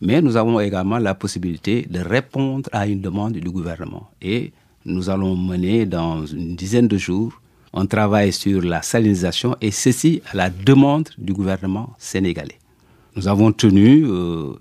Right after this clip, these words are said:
il y a quelques années, une séance spéciale pour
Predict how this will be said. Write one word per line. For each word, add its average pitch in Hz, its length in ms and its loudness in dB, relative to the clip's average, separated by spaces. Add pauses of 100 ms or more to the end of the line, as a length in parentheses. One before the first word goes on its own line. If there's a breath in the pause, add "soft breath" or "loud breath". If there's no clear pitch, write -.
(120)
il 87 260 -6
y 90 100 -4
a 87 160 -4
quelques 113 440 -2
années, 107 380 -2 (480)
une 113 120 4
séance 117 360 2
spéciale 113 840 0 (460)
pour 120 380 2